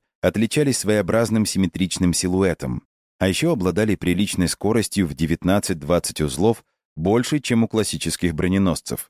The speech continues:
машины которых держали семнадцать-восемнадцать узлов.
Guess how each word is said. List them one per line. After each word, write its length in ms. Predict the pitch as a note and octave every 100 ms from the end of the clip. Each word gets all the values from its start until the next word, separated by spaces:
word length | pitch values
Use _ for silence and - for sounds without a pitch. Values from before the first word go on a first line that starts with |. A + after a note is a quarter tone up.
| -
машины 460 | D#2+ F#2 F#2 F2
которых 420 | D#2+ F2 G#2+ G2 D2+
держали 400 | E2 - F2+ E2+
семнадцать-восемнадцать 1300 | - F2 F2 F#2 G2 F2 F2 E2 E2+ D#2 - -
узлов. 440 | D2+ C2+ C2 -